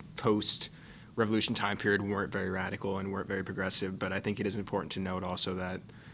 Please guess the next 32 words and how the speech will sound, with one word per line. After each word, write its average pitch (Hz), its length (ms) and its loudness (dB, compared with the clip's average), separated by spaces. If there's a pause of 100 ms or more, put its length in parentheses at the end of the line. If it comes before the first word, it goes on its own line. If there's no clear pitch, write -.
(300)
they 101 120 2
were 92 120 0
essentially 92 720 0 (920)
the 113 80 8
most 101 260 6
progressive 92 440 2
people 92 340 -2
throughout 92 520 0
continental 90 400 -4
Europe - 220 -6
at - 80 -12
the - 120 -12
time. - 300 -8 (480)
And 95 140 -2
so 95 180 4
I 92 60 2
think 95 220 -2
that 95 280 2
it, 101 240 -4
it 113 160 4
does 135 240 8
shed 123 240 8
some 110 160 6
light 104 140 6
onto, 104 260 4
like, 101 160 2
the 110 60 2
importance 104 500 2
of 98 320 -2 (120)
how 98 320 4
society 98 500 2
progresses, 101 640 2